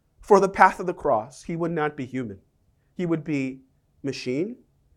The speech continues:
or just God, divinity. And his skin was simply just deception. There is no path to learn from Jesus to be human. But through kenosis, the doctrine of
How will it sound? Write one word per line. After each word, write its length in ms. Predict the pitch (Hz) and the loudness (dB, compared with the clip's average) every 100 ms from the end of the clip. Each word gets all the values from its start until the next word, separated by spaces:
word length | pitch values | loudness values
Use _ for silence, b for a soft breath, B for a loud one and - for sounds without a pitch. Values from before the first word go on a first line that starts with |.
| _ | _
or 100 | - | -6
just 300 | 143 143 - | -6 -6 -8
God, 360 | 127 127 113 107 | -2 0 -2 -4
divinity. 520 | 135 139 156 131 104 b b b | -8 -4 -4 -4 -8 b b b
And 180 | 208 185 - b b b b _ | 4 4 0 b b b b _
his 200 | 196 180 | 2 4
skin 600 | - - 214 233 277 277 - | 2 0 6 8 8 2 -2
was 180 | 175 | -4
simply 640 | - 196 214 202 160 151 160 | -2 0 0 0 -2 0 -2
just 400 | - 165 165 - | -2 -2 -2 -6
deception. 600 | 143 - 135 - 98 87 _ _ _ _ _ _ _ _ _ _ - | -6 -2 -4 -4 -16 -18 _ _ _ _ _ _ _ _ _ _ 6
There 160 | 196 262 | 10 10
is 140 | 254 | 8
no 280 | 208 208 190 | 8 8 8
path 520 | 196 - 160 170 - | 4 -2 2 2 0
to 100 | 185 | -2
learn 280 | 147 143 143 | 0 2 0
from 200 | 143 131 | -2 -4
Jesus 340 | 120 123 135 | -6 -10 -12
to 80 | - | -12
be 120 | 131 | -10
human. 280 | 131 147 135 - _ _ _ _ _ _ _ _ _ _ _ _ _ _ _ _ _ _ _ _ _ _ _ _ _ _ _ _ | -8 -6 -8 -12 _ _ _ _ _ _ _ _ _ _ _ _ _ _ _ _ _ _ _ _ _ _ _ _ _ _ _ _
But 140 | 190 190 | 4 8
through 160 | 196 | 8
kenosis, 680 | 196 180 180 277 - 185 185 | 10 6 8 6 6 0 0
the 80 | 165 | 0
doctrine 640 | 156 156 165 - 196 208 | 8 10 10 6 2 4
of 240 | 156 151 | 4 4